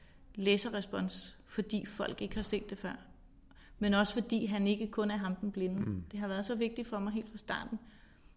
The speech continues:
Speaker 1: Øh, og det er også sådan, han bliver præsenteret i den første Spektrum-bog. Han, han er med i den første scene, og man når igennem en hel scene og når ud på gaden, før man finder ud af, at han er blind. Fordi sådan er scenen med, med vilje skrevet. For jeg,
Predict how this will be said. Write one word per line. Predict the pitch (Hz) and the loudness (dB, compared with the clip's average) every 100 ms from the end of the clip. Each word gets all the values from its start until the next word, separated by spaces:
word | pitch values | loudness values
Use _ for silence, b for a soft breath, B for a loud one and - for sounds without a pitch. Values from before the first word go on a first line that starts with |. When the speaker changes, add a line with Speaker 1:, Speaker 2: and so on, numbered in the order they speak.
| - - | -10 -2
Speaker 1:
Øh, | 202 185 | 2 2
og | - | 2
det | 208 | 2
er | 185 | 2
også | 190 | 2
sådan, | 220 202 | 2 4
han | 208 | 4
bliver | 196 190 | 2 -2
præsenteret | 202 185 196 - 240 220 233 | -2 -2 -2 0 0 2 0
i | |
den | 208 196 | -2 -2
første | 202 202 - | -2 -4 -4
Spektrum-bog. | - 202 226 208 185 - - - | -4 -4 -4 -4 -4 -6 -14 -8
Han, | 202 202 | -4 -2
han | 196 | -2
er | 190 | -2
med | 196 208 | 2 2
i | |
den | 220 214 | 0 -2
første | 196 190 208 | -4 -4 -6
scene, | - 196 208 226 B B B B - - | -4 0 0 -2 B B B B -20 -4
og | 208 | 2
man | 202 190 | 4 4
når | 190 196 202 196 | 2 4 6 6
igennem | 196 240 - 247 | 4 4 4 4
en | 226 | 6
hel | 247 226 | 4 2
scene | - 214 208 226 | 0 2 2 2
og | 214 | 2
når | 208 | 2
ud | - 214 | 0 -2
på | 226 | -2
gaden, | 214 185 190 226 226 B B | 0 0 2 0 0 B B
før | - 214 | -4 0
man | 208 | 0
finder | - 202 - | 0 -2 0
ud | 247 | -2
af, | 180 | -2
at | 202 | -2
han | 185 | -4
er | |
blind. | 185 175 - - - - | -4 -6 -6 -16 -20 -12
Fordi | - 202 190 | -6 -4 -4
sådan | - 208 214 | -2 -2 -2
er | |
scenen | - 208 202 220 | -2 0 2 2
med, | 202 202 | 0 0
med | 202 190 | 0 2
vilje | 196 208 | 2 0
skrevet. | 220 - 180 190 196 | -4 -4 -2 -2 -2
For | |
jeg, | 202 | -2